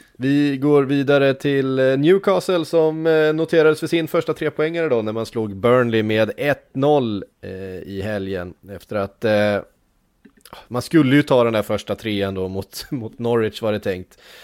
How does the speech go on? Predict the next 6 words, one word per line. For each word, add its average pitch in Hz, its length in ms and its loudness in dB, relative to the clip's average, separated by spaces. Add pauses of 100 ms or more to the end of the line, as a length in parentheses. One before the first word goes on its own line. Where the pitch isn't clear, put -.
(280)
i, 92 380 -2
eh, 90 800 -6
förra 123 200 0
veckan. 180 360 0 (140)
Men, 117 420 -8
ehm, 117 380 -4